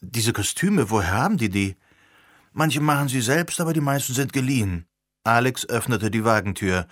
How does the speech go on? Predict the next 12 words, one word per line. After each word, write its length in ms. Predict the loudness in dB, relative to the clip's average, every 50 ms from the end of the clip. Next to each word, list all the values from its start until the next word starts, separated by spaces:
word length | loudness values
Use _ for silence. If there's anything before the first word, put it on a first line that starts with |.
| -12 -20 -20 -20 -20 -20 -20 -10 -8
„Von 140 | -6 -4
Kostümverleihern, 960 | -2 0 -2 0 -2 -2 -2 -2 -2 -2 -2 -2 -2 -2 -2 -2 -4 -6 -6 -6
Vereinen, 640 | -4 -2 0 2 2 2 2 2 0 -2 -4 -6
Theatern. 640 | -6 -4 0 0 0 0 0 -2 -2 -2 -4 -8 -10 _ _ _ _ _ _ _ -20 -20 -20 -20 -16 -8 -4
Ich 120 | -2 0
war 120 | 2 2 4
immer 180 | 4 2 2
stolz 300 | 2 2 2 2 2 2
auf 120 | 0 0 2
meine 240 | 2 2 2 2
entsprechende 560 | 0 -2 -4 -4 -2 -2 -2 0 0 0 0 0
Adressdatei, 800 | 0 0 -2 -2 -2 0 0 -2 0 0 0 0 2 0 0